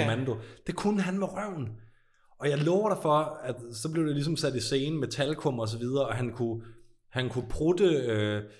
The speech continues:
Speaker 2: hvad fanden hedder den? Øh, det, det, det, det, det.
Speaker 1: Det, det, ja.
Speaker 2: Og så videre, og det var, det var fascinerende, og folk, de døde
Speaker 1: Det var
Speaker 2: af grin.
Speaker 1: glansnummeret
Speaker 2: De,
Speaker 1: i
Speaker 2: jamen,
Speaker 1: den.
Speaker 2: det var det. De
Speaker 1: Ja.
Speaker 2: døde af grin. Og
Speaker 1: Det er
Speaker 2: det,
Speaker 1: jo
Speaker 2: jeg, jeg
Speaker 1: sjovt.
Speaker 2: døde af grin hver gang, selvom jeg så det,
Speaker 1: Ja.
Speaker 2: øh, øh, otte gange,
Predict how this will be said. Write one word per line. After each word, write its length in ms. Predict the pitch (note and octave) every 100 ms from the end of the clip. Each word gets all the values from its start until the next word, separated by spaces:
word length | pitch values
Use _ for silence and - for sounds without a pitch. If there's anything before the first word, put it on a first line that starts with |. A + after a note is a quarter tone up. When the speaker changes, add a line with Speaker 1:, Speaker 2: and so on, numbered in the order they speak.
| - _
Speaker 2:
hvad 100 | -
fanden 160 | C3+ C#3
hedder 140 | C3+
den? 160 | A#2+ A2+
Øh, 160 | G#2+ G#2+
det, 200 | G2+ G#2
det, 160 | G#2+
det, 160 | B2+ D#3
det, 200 | E3+ E3
det. 220 | E3+ E3+ - -
Speaker 1:
Det, 80 | - B2+ B2
det, 140 | B2+ B2 - - -
ja. 80 | A2 G#2+ - - - -
Speaker 2:
Og 100 | B2+
så 80 | C3
videre, 220 | E3 F3+
og 100 | -
det 80 | C#3
var, 80 | - -
det 80 | C#3+
var 180 | C#3+ C#3 - -
fascinerende, 440 | D#3 F#3 F#3+ F#3
og 180 | G#3 - -
folk, 320 | G#3+ G#3 - - - - _ _ _
de 80 | E3 - - -
døde 80 | F#3+
Speaker 1:
Det 60 |
var 60 | D#3+
Speaker 2:
af 60 | -
grin. 100 | F#3
Speaker 1:
glansnummeret 760 | D#3+ E3+ - A#2+ G#2+ G3+ -
Speaker 2:
De, 60 | G#2+
Speaker 1:
i 40 |
Speaker 2:
jamen, 160 | - E3
Speaker 1:
den. 80 | F3
Speaker 2:
det 120 | F3+
var 120 | D#3+ A3
det. 160 | -
De 40 | F#3
Speaker 1:
Ja. 160 | F#2+ -
Speaker 2:
døde 340 | A3 A3 B3+ C4 -
af 120 | B2+
grin. 380 | D3+ D#3 C3 A#2+ - - - - - - - - -
Og 80 | C#3
Speaker 1:
Det 60 |
er 40 | B2+
Speaker 2:
det, 60 |
Speaker 1:
jo 40 | F3
Speaker 2:
jeg, 120 | D3+
jeg 60 | -
Speaker 1:
sjovt. 100 | D#3
Speaker 2:
døde 160 | F3+ F3
af 60 |
grin 220 | D3 C#3+
hver 220 | C3 A#3+ G#3
gang, 380 | G#2 F#2+ -
selvom 180 | D#3+ D3+
jeg 80 | C#3+
så 260 | F3+ E3 D#3
det, 100 | C#3+
Speaker 1:
Ja. 720 | C3+ B2+ A#2+ A#2 A#2 A#2 A2+
Speaker 2:
øh, 140 | A2 A#2
øh, 400 | A#2+ A#2 A#2+ C3
otte 360 | F3 G#3+ -
gange, 380 | A2+ A2+ B2+